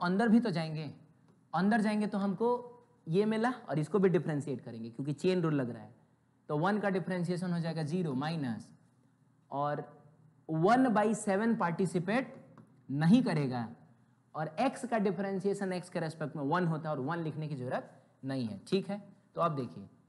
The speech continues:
ये माइनस साइन से ये माइनस साइन कैंसिल हो गया, ये सेवन से ये सेवन कैंसिल हो गया, मिला जुला के आपको मिलेगा वन माइनस x by seven to the power minus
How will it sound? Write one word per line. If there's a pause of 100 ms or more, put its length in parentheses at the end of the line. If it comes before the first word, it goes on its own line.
(300)
ये
माइनस
साइन
से (300)
ये
माइनस
साइन
कैंसिल
हो
गया, (640)
ये
सेवन
से
ये
सेवन
कैंसिल
हो
गया, (340)
मिला
जुला
के
आपको
मिलेगा
वन
माइनस (580)
x
by
seven
to
the
power
minus